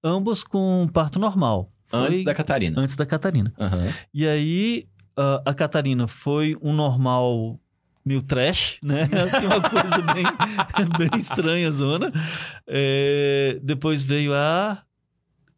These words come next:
Speaker 1: a Bárbara. A Bárbara, todo mundo ri da Bárbara. Coitada, a Bárbara sofre bullying lá em casa, viu?
Speaker 2: <laughs>
Speaker 1: Porque a Catarina nasceu no quarto.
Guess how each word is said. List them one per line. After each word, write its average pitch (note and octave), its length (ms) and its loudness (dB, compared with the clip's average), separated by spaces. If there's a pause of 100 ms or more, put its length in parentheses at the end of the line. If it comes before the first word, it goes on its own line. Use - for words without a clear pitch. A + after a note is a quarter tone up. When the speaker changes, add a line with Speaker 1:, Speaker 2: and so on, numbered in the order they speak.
(120)
Speaker 1:
a A#2 320 0
Bárbara. A#2+ 680 2 (380)
A B2+ 100 -2
Bárbara, C#3 540 -2 (140)
todo F3 180 0
mundo F3 180 0
ri C#3+ 140 0
da D3+ 160 -2
Bárbara. C3 580 0
Coitada, C3 360 -4
a - 40 -2
Bárbara D3+ 420 0
sofre D#3+ 400 0
bullying C#3 320 0
lá A#2 160 2
em A2 60 -2
casa, A2+ 340 0
viu? A2+ 100 2 (320)
Speaker 2:
<laughs> - 280 -2
Speaker 1:
Porque D#3 520 0 (240)
a C#3+ 100 0
Catarina F#3 500 0
nasceu G3 320 0
no A#3 100 -6
quarto. A#2+ 480 -2